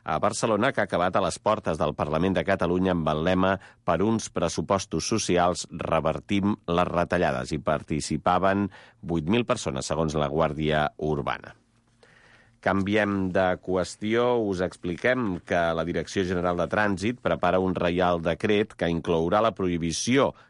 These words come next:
que els patinets elèctrics puguin circular per la vorera. També establirà una velocitat màxima per a aquests vehicles, que serà de vint-i-cinc quilòmetres per hora. La intenció és que s'aprovi l'any vinent en consonància amb la regulació europea per a aquest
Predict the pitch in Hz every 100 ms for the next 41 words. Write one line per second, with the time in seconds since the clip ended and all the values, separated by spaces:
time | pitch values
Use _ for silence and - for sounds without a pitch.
0 | - 85 80 - 82 87 92 87 92 92
1 | 92 101 101 - 95 92 90 - 87 95
2 | 90 90 87 87 82 85 67 64 64 -
3 | - - 82 85 87 - 82 82 85 90
4 | 87 82 82 80 80 82 92 90 90 -
5 | 95 92 123 87 80 90 90 90 87 104
6 | 127 - 90 85 101 90 82 82 - 127
7 | 107 92 98 98 110 104 - 90 98 85
8 | 65 - - - - - 90 90 87 -
9 | 98 - 87 87 92 90 87 87 87 98
10 | 101 110 92 101 - 98 90 - 98 90
11 | 85 78 80 80 - 92 90 101 95 87
12 | 92 - 80 78 - 98 -